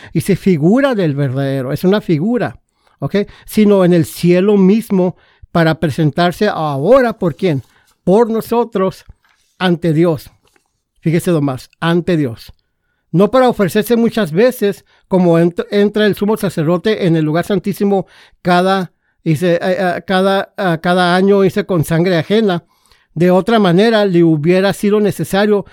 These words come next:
padecer muchas veces desde el principio del mundo, pero ahora, en la consumación de los siglos, se presentó una vez para siempre por el sacrificio de sí mismo para quitar de en medio el pecado.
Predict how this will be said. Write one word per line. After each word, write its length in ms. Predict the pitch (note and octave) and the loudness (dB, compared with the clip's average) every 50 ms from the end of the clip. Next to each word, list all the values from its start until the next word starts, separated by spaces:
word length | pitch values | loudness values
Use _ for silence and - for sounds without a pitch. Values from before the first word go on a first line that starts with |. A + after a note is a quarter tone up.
| - _ - - _ | -20 _ -20 -8 _
padecer 460 | - F3 E3+ E3+ D#3+ - F3+ E3+ D#3 | 0 0 2 2 0 0 0 2 2
muchas 400 | D#3 F#3 B3 A#3+ - C4 A#3 F#3+ | 4 2 2 2 0 -2 -2 0
veces 360 | F3+ F#3+ F3 - G3+ G3+ F#3 | 0 -2 -2 -2 -2 -2 0
desde 180 | F3+ E3+ D3+ E3+ | 0 0 0 0
el 80 | D3 | 0
principio 500 | - E3+ D#3 C#3+ - A#3 A#3 - A3 G#3 | 0 0 -2 0 0 -2 -2 0 0 0
del 160 | F#3 F3+ D#3+ D#3 | 0 0 2 2
mundo, 400 | F#3+ A#3 A#3 G#3 G3+ G3 F3+ - _ _ _ _ _ _ | 2 2 0 0 0 -2 -2 -4 _ _ _ _ _ _
pero 200 | - F#3 F3+ E3 | -2 0 2 2
ahora, 440 | D#3 D3+ D3+ E3+ G3+ A#3+ B3+ C4+ C4+ - | 2 2 2 2 2 2 2 2 0 -2
en 140 | - F#3+ | 0 0
la 120 | F#3 F#3+ F3+ | 0 0 -2
consumación 680 | - F3+ E3 - - E3+ E3 D#3+ D3+ - F#3+ G3+ A3+ | -2 -2 -2 -2 -2 -2 -2 -2 -2 0 0 0 0
de 80 | B3 A#3+ | 0 0
los 140 | G#3+ - | -2 -2
siglos, 480 | - B3+ C4 G#3+ A3 G#3+ G#3+ G#3+ - - _ _ _ - _ _ | -2 -2 -2 0 0 0 -2 -2 -4 -10 _ _ _ -20 _ _
se 160 | - F#3+ E3+ | -4 -2 -2
presentó 460 | - E3 D#3 - E3+ D#3+ C#3+ - G3 | -2 -2 -4 -2 -2 -2 0 2 2
una 260 | F#3+ G#3+ B3 C4 A#3+ | 2 2 2 2 2
vez 240 | G#3 G3 G#3+ G#3+ - | 2 0 -2 -4 -4
para 240 | _ - G3+ F#3 E3+ | _ -4 -2 -2 -4
siempre 560 | - - G#3+ A#3 A#3 - - F3+ F#3+ F#3 - - _ _ - - _ | -2 0 0 0 0 -2 -4 -4 -6 -6 -6 -10 _ _ -20 -8 _
por 120 | F3+ F3 | 0 0
el 120 | F3 D#3+ C3 | 0 0 0
sacrificio 680 | - F3+ C#3+ - D#3+ D#3 - - G#3+ - - A#3 A3 | -2 -4 -2 -2 -2 -2 0 0 -2 0 0 0 0
de 100 | G3 E3+ | 0 0
sí 200 | D#3+ - A#3 C4 | -2 -2 0 2
mismo 480 | A#3+ A3+ G#3+ - - G#3 G#3 G#3+ G#3 - _ _ _ _ - - | 2 2 2 0 0 -2 -2 -2 -2 -6 _ _ _ _ -8 -4
para 180 | C3 C#3 D#3 - | -2 -2 0 -2
quitar 500 | E3+ D3 - - F3+ F#3 F#3+ G3 G3+ - | -4 -4 0 0 2 2 2 0 -2 -4
de 280 | - E3+ F3+ F3 E3 D#3+ | -2 0 0 2 2 4
en 140 | D3+ D3 | 4 4
medio 460 | D#3 F#3+ G#3+ G#3+ F#3 F3+ F3 E3 - _ | 4 4 2 2 0 0 -2 -2 -6 _
el 240 | - G#3+ F#3 D#3+ D#3+ | -4 -2 0 0 0
pecado. 640 | - - D3 - - D#3 D#3+ D3 C#3+ C3+ B2 - _ | -2 -4 -6 -4 -4 -4 -2 -2 -4 -4 -6 -10 _